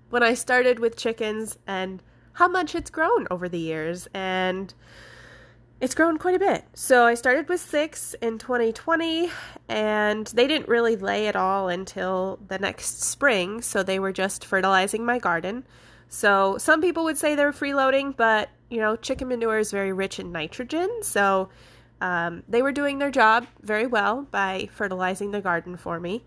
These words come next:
And then the next year, um, I ended up finding some olive egger pullets.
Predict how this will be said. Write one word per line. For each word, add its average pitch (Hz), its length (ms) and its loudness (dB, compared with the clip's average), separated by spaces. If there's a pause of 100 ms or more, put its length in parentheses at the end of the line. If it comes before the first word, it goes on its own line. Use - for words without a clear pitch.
(540)
And 214 260 0
then 214 480 4
the 208 200 -4
next 277 420 0
year, 202 480 2 (360)
um, 190 520 0 (1040)
I 226 120 6
ended 233 140 6
up 233 140 -4
finding 233 500 2
some 214 280 -2
olive 202 260 4
egger 233 220 2
pullets. 240 680 0